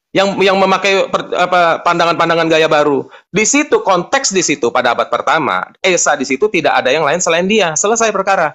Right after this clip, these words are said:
Jadi kalau kamu mau membenarkan, jangan pakai pandangan-pandangan yang tidak tertulis rabinik itu, pakai yang sudah dikanonkan di Alkitab. Ya. Jadi kamu tampilkan pembandingnya dengan ayat lain yang menyebabkan, "Benar guru, bahwa dia Esa, yaitu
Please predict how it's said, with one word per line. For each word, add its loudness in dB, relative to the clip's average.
Jadi 0
kalau 2
kamu 2
mau 2
membenarkan, 0
jangan 0
pakai 0
pandangan-pandangan 2
yang 0
tidak 2
tertulis 2
rabinik 2
itu, 2
pakai -2
yang 2
sudah 0
dikanonkan 0
di 2
Alkitab. 0
Ya. -2
Jadi 0
kamu 2
tampilkan 0
pembandingnya 0
dengan 0
ayat 0
lain 0
yang 2
menyebabkan, 0
"Benar 2
guru, 2
bahwa 2
dia 0
Esa, 0
yaitu 0